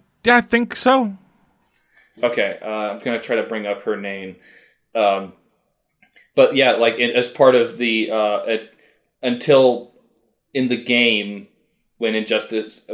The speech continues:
Speaker 2: until good Wonder Woman kicked evil Wonder Woman's ass, um, the Amazons had, had, uh,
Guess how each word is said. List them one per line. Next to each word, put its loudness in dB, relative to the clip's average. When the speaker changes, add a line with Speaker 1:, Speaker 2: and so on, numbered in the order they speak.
Speaker 2:
until 0
good -2
Wonder -4
Woman -6
kicked -2
evil -2
Wonder -4
Woman's -10
ass, -4
um, -4
the 2
Amazons -2
had, -6
had, -2
uh, -2